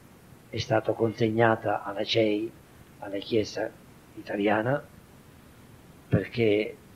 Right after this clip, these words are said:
ne faccia la traduzione e tenti un po' di metterle in giro per gli,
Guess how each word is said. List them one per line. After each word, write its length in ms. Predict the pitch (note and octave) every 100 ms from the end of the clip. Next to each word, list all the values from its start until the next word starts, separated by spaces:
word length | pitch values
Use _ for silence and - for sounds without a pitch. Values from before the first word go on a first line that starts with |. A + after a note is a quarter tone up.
| -
ne 160 | G#2 G2
faccia 680 | G#2+ G2 - G#2 F#2+ F#2+ - - - - -
la 100 | F2
traduzione 1000 | F2 F#2 G2 A#2+ - C#3+ A#2 A2+ A#2+ C3 - - - - - - - - -
e 260 | C#3 -
tenti 680 | - B2 G#2+ G#2+ - A#2 A2 -
un 200 | A2 A2
po' 340 | A2+ A2 - - - -
di 120 | G#2
metterle 520 | G#2+ A#2 - G#2+ G2
in 140 | A2 A2+
giro 500 | G#2 A2 A2+ B2+ - - - - - - - - -
per 100 | A2+
gli, 260 | F#2 -